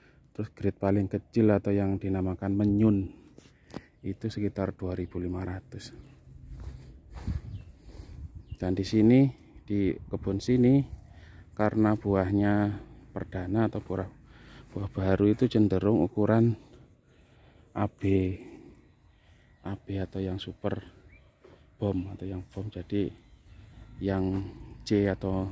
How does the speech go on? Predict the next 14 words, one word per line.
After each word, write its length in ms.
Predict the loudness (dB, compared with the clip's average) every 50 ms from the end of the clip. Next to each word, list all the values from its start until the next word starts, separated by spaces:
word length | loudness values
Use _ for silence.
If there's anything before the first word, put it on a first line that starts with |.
| -8 -8
dan 320 | -8 -6 -6 -6 -8 -8 -4
menyun 480 | -2 0 0 2 2 0 0 -2 -2
itu 160 | -4 -4 -6 -6 -6 -8 -12 -16 -16 -16 -16 -14 -14 -14 -16 -18 -20 -20 -20 -20 -18 -10 -6
cuma 160 | -4 -4 -4
sedikit. 640 | -4 -6 -10 -8 -8 -8 -8 -6 -2 -2 -2 -2 -2 -16 -16 -16 -16 -16 -16 -16 -18 -18 -18 -18 -18 -18 -20 -20 -20 -20 -20 -20 -20 -20 -20 -18 -18 -18 -18 -18 -18 -18 -18 -18 -18 -18 -18 -18 -16 -16 -14 -14 -12 -14 -14 -14 -16 -16 -16 -8 -2
Kemarin 560 | 0 2 2 4 4 4 4 6 6 6 6
waktu, 640 | 4 2 2 0 -4 -2 2 4 4 6 4 2 0 -4 -10 -12 -12 -12 -12 -14 -16 -16 -16 -16 -18 -18 -16 -16 -16 -16 -14 -14 -14 -14 -16 -14 -8 -2
eh, 320 | 0 2 4 4 4 2 0 -2 -8 -12 -14 -14 -14 -14 -14 -14 -14 -14 -14 -14 -14 -14 -14 -14 -14 -14 -14 -14 -14 -14 -12 -12 -12 -12 -12 -12 -12 -12 -12 -12 -12 -12 -10 -10 -10 -10 -12 -12 -12 -12 -12 -10 -10 -8 -8 -8 -8 -10 -10 -8 -10 -10 -6 -2
panen 240 | 0 2 2 4 2
pertama 560 | 2 0 2 2 4 4 6 6 6 6 4
itu 160 | 2 2 2 2
laku 320 | 4 2 2 0 -2 -4
sembilan 440 | -4 -2 0 0 0 0 0 -2 -4 -4
ribu. 480 | -4 -4 -4 -6 -6 -4 -2 -2 -4